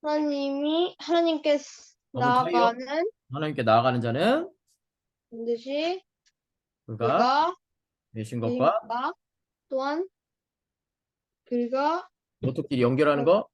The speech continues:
Speaker 2: 자기를
Speaker 1: 자기를 찾는
Speaker 2: 자들에게
Speaker 1: 자들에게 상 주시는
Speaker 2: 옳듯 이심을
Speaker 1: 믿어야 하느니라.
Speaker 2: 할지니라.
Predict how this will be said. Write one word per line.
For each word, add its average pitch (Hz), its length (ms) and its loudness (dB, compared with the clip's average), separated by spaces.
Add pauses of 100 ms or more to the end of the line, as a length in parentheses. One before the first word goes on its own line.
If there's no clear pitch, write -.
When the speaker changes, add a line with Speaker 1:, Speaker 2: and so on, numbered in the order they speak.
(120)
Speaker 2:
자기를 190 600 2 (440)
Speaker 1:
자기를 240 280 -8
찾는 277 560 -4 (240)
Speaker 2:
자들에게 131 440 0 (180)
Speaker 1:
자들에게 247 840 -6
상 277 260 -6
주시는 233 340 -2
Speaker 2:
옳듯 180 360 2 (380)
이심을 127 560 -4 (920)
Speaker 1:
믿어야 240 720 -2 (300)
하느니라. 214 160 -6
Speaker 2:
할지니라. 127 520 -2